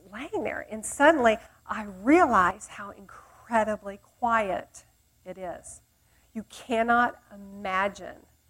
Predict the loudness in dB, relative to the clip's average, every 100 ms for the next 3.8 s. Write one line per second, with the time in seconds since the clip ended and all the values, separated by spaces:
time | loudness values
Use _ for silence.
0 | _ _ _ _ -14 0 6 6 6 2
1 | -2 -6 _ _ -6 -6 -6 -14 -16 -12
2 | -12 -8 -8 -8 -14 -14 -14 -16 -16 -18
3 | _ _ _ -10 -10 -12 -14 -14